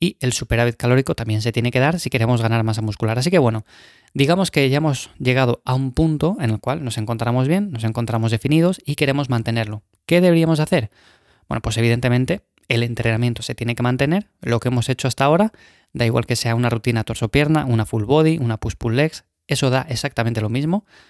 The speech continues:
pero lo vamos a tener que mantener porque en el momento que cortemos el entrenamiento,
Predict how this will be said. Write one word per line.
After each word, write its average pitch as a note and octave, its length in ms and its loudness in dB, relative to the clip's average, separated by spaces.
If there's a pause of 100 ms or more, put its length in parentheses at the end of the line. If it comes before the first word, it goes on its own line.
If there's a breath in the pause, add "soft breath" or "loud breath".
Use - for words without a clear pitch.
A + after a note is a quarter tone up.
(300 soft breath)
pero A2 380 -4
lo A2+ 100 0
vamos C3 240 2
a C3+ 60 -4
tener A#2+ 260 0
que - 80 -2
mantener A#2 400 0
porque A#2+ 240 -2
en A#2 60 2
el A2+ 60 2
momento B2 260 2
que B2 80 2
cortemos B2 480 2
el A#2+ 100 2
entrenamiento, A#2 640 2